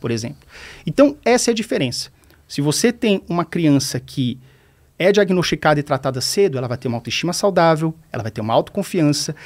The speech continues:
ela vai se conhecer e saber aquilo que dá certo e não dá, e não dá certo pra ela, sendo que com adulto, passa por diversas, é preterido pela própria família, inclusive, tá?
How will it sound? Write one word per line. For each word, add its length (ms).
ela 160
vai 140
se 200
conhecer 520
e 80
saber 240
aquilo 240
que 100
dá 100
certo 280
e 20
não 80
dá, 80
e 120
não 120
dá 100
certo 280
pra 160
ela, 240
sendo 220
que 140
com 160
adulto, 540
passa 260
por 160
diversas, 580
é 80
preterido 520
pela 160
própria 240
família, 340
inclusive, 540
tá? 220